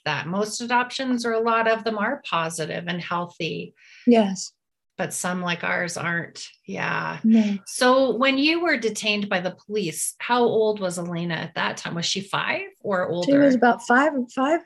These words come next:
Speaker 2: five and a half.
Speaker 1: Yeah.
Speaker 2: She
Speaker 1: Wow.
Speaker 2: was in kindergarten.
Speaker 1: And do you have any other kids, or did you have any at the time?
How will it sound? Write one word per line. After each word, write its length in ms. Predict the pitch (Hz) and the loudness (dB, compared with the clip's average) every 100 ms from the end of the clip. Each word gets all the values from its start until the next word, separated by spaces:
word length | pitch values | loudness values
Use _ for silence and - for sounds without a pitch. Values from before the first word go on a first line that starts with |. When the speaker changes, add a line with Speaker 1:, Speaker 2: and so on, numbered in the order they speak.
| _ | _
Speaker 2:
five 180 | - 247 | 0 2
and 100 | 269 | 4
a 40 | 240 | 4
half. 300 | 240 240 254 - _ _ - | 2 2 -2 -6 _ _ -14
Speaker 1:
Yeah. 400 | 175 170 170 170 _ _ _ _ _ _ _ 196 | -12 -10 -10 -12 _ _ _ _ _ _ _ -6
Speaker 2:
She 80 | 202 | -2
Speaker 1:
Wow. 20 | |
Speaker 2:
was 100 | 320 | 2
in 120 | 330 | 4
kindergarten. 720 | 262 247 233 220 202 - 190 - _ _ _ - | 4 4 4 2 0 -2 -6 -10 _ _ _ -6
Speaker 1:
And 100 | - | -2
do 80 | 233 | 0
you 80 | 262 | 2
have 200 | 262 254 | 2 2
any 200 | 247 233 | 4 4
other 200 | 220 240 | 4 2
kids, 280 | 240 262 254 | -2 -6 -2
or 80 | 214 | -2
did 160 | 208 | 0
you 100 | 202 | 0
have 200 | 190 180 | 0 0
any 180 | 196 214 | 0 -2
at 140 | 220 220 | -2 -4
the 80 | |
time? 540 | 226 - 214 262 294 | -10 -4 -2 -2 -4